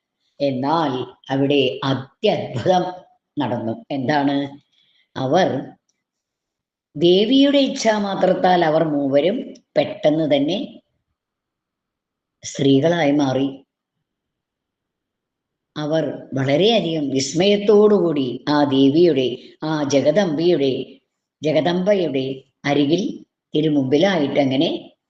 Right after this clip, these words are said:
എത്തി എന്നാണ് ഒന്നാമത്തെ ശ്ലോകത്തിൽ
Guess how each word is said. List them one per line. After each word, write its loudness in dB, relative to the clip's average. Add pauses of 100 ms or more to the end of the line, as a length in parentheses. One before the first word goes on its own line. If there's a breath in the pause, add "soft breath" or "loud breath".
(580)
എത്തി -6 (1900)
എന്നാണ് -4 (760)
ഒന്നാമത്തെ 0
ശ്ലോകത്തിൽ -2